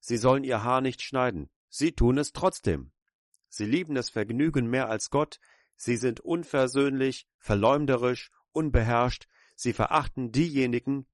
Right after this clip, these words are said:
die richtig sind. Ihr sagt, „Das sind Atheisten.“ Nein, sie haben eine Form von Frömmigkeit, verleugnen aber deren Kraft. Die Kraft, die euch von diesem Spuk, dem gegenwärtigen Weltsystem befreien kann.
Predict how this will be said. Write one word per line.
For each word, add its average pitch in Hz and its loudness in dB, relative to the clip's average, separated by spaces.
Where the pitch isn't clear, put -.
die 135 4
richtig 131 2
sind. 76 -8
Ihr 175 8
sagt, 131 4
„Das 170 4
sind 175 4
Atheisten.“ 123 2
Nein, 95 2
sie 104 -4
haben 147 2
eine 117 -2
Form 151 4
von 117 2
Frömmigkeit, 135 2
verleugnen 131 4
aber 123 2
deren 120 2
Kraft. - 0
Die 104 -4
Kraft, - 2
die 147 6
euch 139 2
von 127 2
diesem 131 0
Spuk, - 2
dem 101 2
gegenwärtigen 127 0
Weltsystem 127 2
befreien 117 2
kann. 73 -2